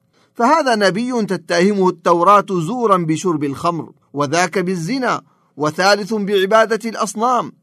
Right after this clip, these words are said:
فكان يتساءل: هل يمكن أن يكون الأنبياء كذلك؟ كيف تتهم التوراة الأنبياء بمثل هذه الرزايا؟ هل يرسل الله هؤلاء لإبلاغ رسالته لو كان ما تقوله التوراة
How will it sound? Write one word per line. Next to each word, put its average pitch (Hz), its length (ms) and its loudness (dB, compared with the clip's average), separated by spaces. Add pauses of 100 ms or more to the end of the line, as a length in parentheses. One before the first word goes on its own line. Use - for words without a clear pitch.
(320)
فكان 311 440 -2
يتساءل: 202 720 -2 (460)
هل 214 180 0
يمكن 294 500 0
أن 240 100 0
يكون 262 360 -2
الأنبياء 240 640 -2
كذلك؟ 233 680 -2 (240)
كيف 262 260 2
تتهم 302 600 2
التوراة 240 680 2
الأنبياء 226 840 0
بمثل 208 400 -6
هذه 190 420 2
الرزايا؟ 151 680 0 (560)
هل 190 160 0
يرسل 302 360 0
الله 247 640 2
هؤلاء 202 600 2
لإبلاغ 226 800 0
رسالته 233 880 0
لو 185 160 2
كان 202 300 2
ما 190 180 2
تقوله 196 500 0
التوراة 180 460 2